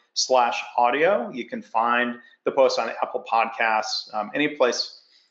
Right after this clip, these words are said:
basically you would normally find podcasts. And if you're watching the video here on YouTube, I'm curious what you think of this experiment.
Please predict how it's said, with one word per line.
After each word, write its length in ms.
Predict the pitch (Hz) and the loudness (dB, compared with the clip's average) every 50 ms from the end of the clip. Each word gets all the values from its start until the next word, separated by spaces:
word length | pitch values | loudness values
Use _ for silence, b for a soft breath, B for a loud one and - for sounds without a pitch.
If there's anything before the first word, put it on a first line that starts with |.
| b _ | b _
basically 420 | - 135 131 - - - 127 127 123 | 0 0 0 0 -2 -4 -2 -2 0
you 120 | 117 117 | 0 0
would 100 | 117 113 | -2 -2
normally 340 | 117 120 117 117 117 113 113 | -2 -4 -2 0 0 -2 -2
find 600 | - - - 113 110 110 110 110 110 107 104 104 - _ _ _ _ _ _ | -4 -2 -2 0 0 0 0 -2 -2 -4 -6 -12 -16 _ _ _ _ _ _
podcasts. 640 | - 139 135 127 - - 117 110 107 110 113 - 147 | 2 2 2 2 2 0 -2 0 0 0 0 0 2
And 220 | 143 143 139 139 | 2 2 2 2
if 280 | 147 147 135 - - 135 | 2 2 0 0 0 2
you're 140 | 143 135 | 2 4
watching 420 | 135 135 143 156 151 - 156 143 131 | 6 6 6 4 4 2 0 0 -2
the 80 | 120 | -2
video 560 | 110 107 135 156 190 180 143 127 117 117 - - | 0 0 0 2 4 4 4 4 4 2 0 0
here 320 | 143 131 127 123 120 120 120 | 0 2 4 4 2 2 0
on 260 | 113 110 110 113 113 | -4 -4 -4 -4 -2
YouTube, 540 | 151 226 294 285 - - 127 117 113 107 120 | 0 0 0 -2 -2 -2 0 0 0 0 -2
I'm 120 | 117 123 | -4 -4
curious 320 | - - 156 156 151 151 - | -2 0 2 2 2 0 -2
what 140 | 147 143 | -6 -6
you 60 | 135 123 | -6 -4
think 200 | 139 131 123 131 | -4 -4 -4 -4
of 80 | 120 | -4
this 200 | 113 113 - - | -2 -4 -4 -4
experiment. 560 | - - - - - 147 147 147 151 147 147 | -4 -6 -6 0 2 2 4 4 4 2 2